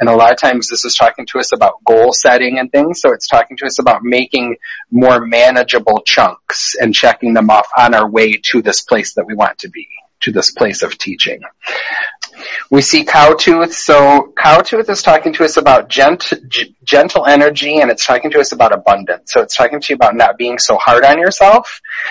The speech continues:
and it's talking to you about moving past that place and abundance flowing. What I'd like to talk about over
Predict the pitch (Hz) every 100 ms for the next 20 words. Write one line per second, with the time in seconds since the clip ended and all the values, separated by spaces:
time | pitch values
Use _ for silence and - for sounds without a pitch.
0 | - - - _ 127 123 - 139 123 131
1 | 147 123 110 123 131 131 123 135 120 -
2 | 123 120 - 135 135 139 - - - 117
3 | 110 110 110 - - 107 110 113 107 -
4 | - - - 190 151 127 - - - -
5 | _ _ 147 143 151 147 - 151 - 143
6 | 135 120